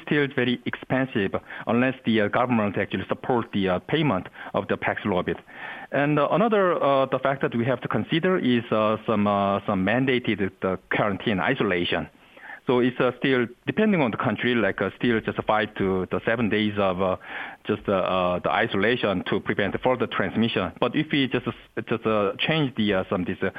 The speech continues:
classes of the covid nineteen, uh, similar to the, uh, the flu. So for the flu, we do not actually impose any just, uh, isolation and things like that. So, so then if we reclassify,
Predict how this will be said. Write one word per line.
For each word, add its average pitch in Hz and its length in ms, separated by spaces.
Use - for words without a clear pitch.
classes 123 540
of 104 140
the 101 100
covid 110 220
nineteen, 117 580
uh, - 520
similar 120 260
to 117 160
the, 98 260
uh, 92 40
the 92 260
flu. 139 240
So 147 180
for 180 160
the 170 100
flu, 220 320
we 143 140
do 160 120
not 156 240
actually 127 300
impose 120 360
any 107 300
just, 95 240
uh, 107 40
isolation 117 960
and 113 120
things 117 200
like 101 260
that. 110 240
So, 123 240
so 139 120
then 127 200
if 143 100
we 139 140
reclassify, 113 880